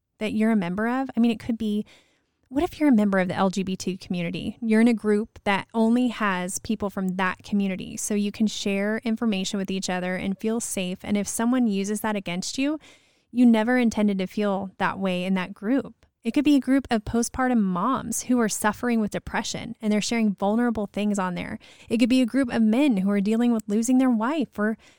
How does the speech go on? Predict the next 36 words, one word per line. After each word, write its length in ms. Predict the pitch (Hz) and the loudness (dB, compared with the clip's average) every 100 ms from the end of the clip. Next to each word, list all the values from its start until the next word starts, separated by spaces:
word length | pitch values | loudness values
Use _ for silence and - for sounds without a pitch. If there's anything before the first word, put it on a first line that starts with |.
| _ - | _ -8
parents 680 | - 285 359 - - - 226 | 0 2 2 -2 -6 -12 -2
dealing 260 | 240 262 | 2 4
with 120 | 262 - | 4 2
losing 320 | 208 240 262 | 0 4 4
the 80 | 247 | 2
loss 320 | 208 220 - | 2 -2 -2
of 80 | 233 | -6
a 60 | |
child. 580 | 202 - 214 277 - 214 - | -4 -4 -4 -4 -6 -8 -6
The 60 | |
groups 460 | 214 247 311 - - | -2 0 0 -4 -6
are 280 | 220 214 214 - | -2 0 0 0
endless, 560 | 208 277 254 - - | 2 2 2 -4 -8
and 240 | 233 226 220 | 0 2 2
what 180 | 240 | 0
we 260 | 240 240 226 - _ | 0 0 -2 -8 _
must 540 | 220 208 233 330 - - | -14 -6 -2 -2 -4 -10
have 420 | - 233 233 190 | -4 -2 0 0
is 80 | 190 | -4
a 80 | 190 | -6
feeling 280 | - 262 247 | -2 0 0
of 100 | 180 | -2
safety 640 | - - 208 247 - 196 | -6 -4 -2 -2 -6 -10
in 120 | 220 202 | -2 0
this 160 | 196 | 0
new 160 | 208 196 | 0 0
digital 360 | 190 185 180 | -2 -4 -4
age. 360 | 196 185 - - - _ _ _ _ | -4 -6 -8 -12 -14 _ _ _ _
We 120 | 262 | 6
must 300 | 262 285 - | 6 6 0
have 140 | 320 | 0
integrity 680 | 277 220 - 247 - 98 214 - _ _ _ _ | 0 0 -2 -4 -4 -6 -6 -14 _ _ _ _
so 180 | - 269 | -4 2
that 120 | 269 | 4
we 140 | 254 277 | 6 8
know 420 | 247 190 185 277 | 6 4 2 0